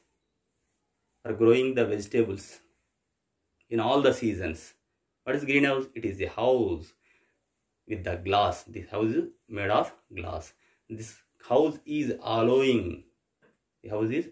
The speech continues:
allowing the solar energy. But it is not allowing to go back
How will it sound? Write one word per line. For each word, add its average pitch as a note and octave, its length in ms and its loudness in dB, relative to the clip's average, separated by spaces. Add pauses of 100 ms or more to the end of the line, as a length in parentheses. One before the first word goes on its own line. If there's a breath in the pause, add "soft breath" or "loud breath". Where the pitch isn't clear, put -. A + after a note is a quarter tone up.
allowing G#2+ 480 0
the G3+ 220 -2 (1000)
solar G#2 400 0
energy. F#2+ 1000 -4 (1900)
But B2+ 320 0 (1300)
it D3 180 -2
is C3+ 160 0
not A#2+ 400 4
allowing C#3 840 0 (1200)
to C3 140 -6
go A2 280 6
back A2+ 540 0